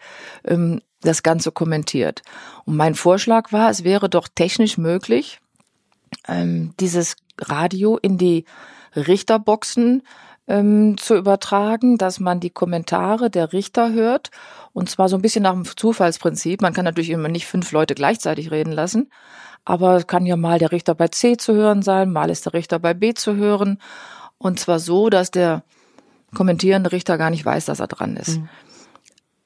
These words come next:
Speaker 1: Meine Idee, weil alle reden immer von, das Richten muss, ähm, transparenter
Speaker 2: Transparenter,
Speaker 1: werden.
Speaker 2: mhm.
Speaker 1: Und meine Idee, dadurch würde es transparenter,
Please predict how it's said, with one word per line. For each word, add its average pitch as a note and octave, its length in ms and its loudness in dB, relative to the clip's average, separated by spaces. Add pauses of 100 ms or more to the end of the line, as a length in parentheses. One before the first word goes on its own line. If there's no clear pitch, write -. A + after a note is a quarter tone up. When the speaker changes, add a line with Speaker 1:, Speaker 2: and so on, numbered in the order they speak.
Speaker 1:
Meine F#3+ 540 0
Idee, G3 480 0
weil F#3+ 220 2
alle G#3 200 4
reden A3+ 220 4
immer G3+ 240 2
von, G3 180 -2
das F3+ 180 -2
Richten G3+ 240 -2
muss, F3+ 360 -6 (100)
ähm, E3 600 -4
transparenter F#3 680 0
Speaker 2:
Transparenter, - 100 -4
Speaker 1:
werden. - 200 -6
Speaker 2:
mhm. E3 140 -6 (800)
Speaker 1:
Und E3+ 260 -6 (200)
meine F#3 300 -2
Idee, G3 280 0
dadurch F#3+ 460 2
würde G#3 240 2
es - 120 -4
transparenter, E3+ 920 -2